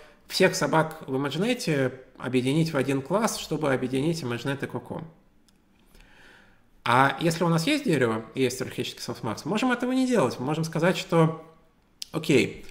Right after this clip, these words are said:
вот у меня есть объекты, некоторые из ImageNet, некоторые из Coco. Те, которые из ImageNet, это листья дерева, тут все породы собак присутствуют.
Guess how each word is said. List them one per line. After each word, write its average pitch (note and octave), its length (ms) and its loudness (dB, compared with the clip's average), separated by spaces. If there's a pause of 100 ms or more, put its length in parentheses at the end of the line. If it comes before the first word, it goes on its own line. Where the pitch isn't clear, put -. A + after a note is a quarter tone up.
вот C#3+ 180 -2
у D3+ 40 -2
меня D#3 160 4
есть D#3+ 220 6
объекты, C#3+ 460 2
некоторые C3 440 0
из B2 80 -2
ImageNet, F3+ 500 -4
некоторые F3+ 400 -2
из E3 120 -4
Coco. E3 460 -6 (720)
Те, G#3+ 160 4
которые F#3 400 4
из D#3+ 100 2
ImageNet, E3 680 2 (720)
это G#3+ 260 2
листья C#3 400 2
дерева, F#3+ 680 4 (520)
тут E3 160 0
все E3 180 2
породы C#3+ 360 0
собак C#3+ 340 -2
присутствуют. - 640 -8